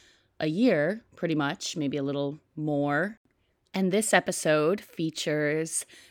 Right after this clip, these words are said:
Seppi Safzadeh. She is the program director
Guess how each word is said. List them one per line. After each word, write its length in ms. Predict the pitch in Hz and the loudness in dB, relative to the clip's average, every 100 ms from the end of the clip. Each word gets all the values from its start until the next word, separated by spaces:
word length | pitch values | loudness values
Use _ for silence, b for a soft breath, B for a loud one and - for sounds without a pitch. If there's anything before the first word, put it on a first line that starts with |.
| B | B
Seppi 680 | - - 185 208 190 170 220 | -12 -4 -2 -2 0 0 0
Safzadeh. 1160 | 262 - - 151 175 - - 190 165 139 214 - _ _ _ _ - | -2 -6 -2 0 -2 -6 -4 -2 0 -2 -4 -10 _ _ _ _ -18
She 380 | - - 220 226 | -10 -4 -2 0
is 500 | 190 185 185 180 - | 0 2 2 0 -2
the 120 | 175 | -4
program 540 | - 277 294 294 240 | 0 2 4 4 2
director 800 | 202 185 165 - - 175 170 254 | 0 0 0 0 0 4 4 4